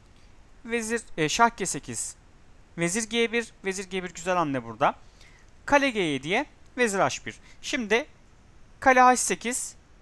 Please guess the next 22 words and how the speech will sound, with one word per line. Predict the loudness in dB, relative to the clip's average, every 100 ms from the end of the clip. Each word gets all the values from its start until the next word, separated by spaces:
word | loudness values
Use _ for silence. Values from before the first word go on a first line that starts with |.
| -4
vezir | -2 4
H | 4 4 -4
beş, | -4 -4 -10 -4
mata | 0 0
kadar | 0 0 -2
gideceğiz. | -4 -6 -4 -4 -10 -16 -12
Mesela | -8 -4 0
örnek | 0 0 0
olarak | 0 0 -2
göstereyim. | -10 -8 -8
Kale | -2 -2 0
F | -2
sekiz | -2 -4 -4
oynadı, | -4 -4 -4 -6 -6 -20 -10
e, | -6 -4 -4 -4 -6 -8 -10 -16 -8
diyelim | -6 -4 -8
burada. | -4 -2 -2 -4
Kale | -4 -2
H | -2 -4 -10
yediye | -6 -6 -8 -18 -14 -4
oynarsa | -2 0 -2 -2 -4
eğer, | -4